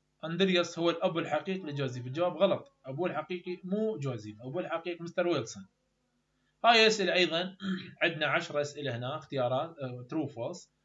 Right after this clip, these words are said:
نحاول نقراها ونطلع عليها. كذلك عندنا هنا أيضا فراغات، fill the blanks. مثلا يقول لك السؤال الأول: "فراغ هوراتيو is the suitor". آم، يعني هذه الأحداث راح نفهمها يوم بعد يوم بعد ما نقرأ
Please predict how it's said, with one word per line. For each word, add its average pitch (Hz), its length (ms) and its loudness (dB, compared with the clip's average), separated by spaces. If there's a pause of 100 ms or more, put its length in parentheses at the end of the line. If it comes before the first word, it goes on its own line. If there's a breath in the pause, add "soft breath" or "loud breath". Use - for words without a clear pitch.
(360)
نحاول 131 360 4
نقراها 123 400 -2
ونطلع 120 400 -10
عليها. 123 320 -10 (460)
كذلك 220 400 8
عندنا 175 260 0
هنا 160 200 -2
أيضا 143 260 0
فراغات، 135 720 2 (600)
fill 139 140 -2
the 120 80 -4
blanks. 156 600 -8 (340)
مثلا 135 360 -2
يقول 135 140 -6
لك 127 100 -6
السؤال - 380 -6
الأول: 135 300 -4
"فراغ 151 540 2
هوراتيو 151 600 -4 (460)
is 143 80 -2
the 139 200 -2 (100)
suitor". 143 360 -2 (680)
آم، 180 640 -10 (120)
يعني 185 400 2
هذه 185 260 4
الأحداث 160 500 0
راح 135 180 -2
نفهمها 135 500 -6 (120)
يوم 147 240 0
بعد 127 240 4
يوم 135 200 -4
بعد 120 240 -2
ما 117 120 -6
نقرأ 127 320 -8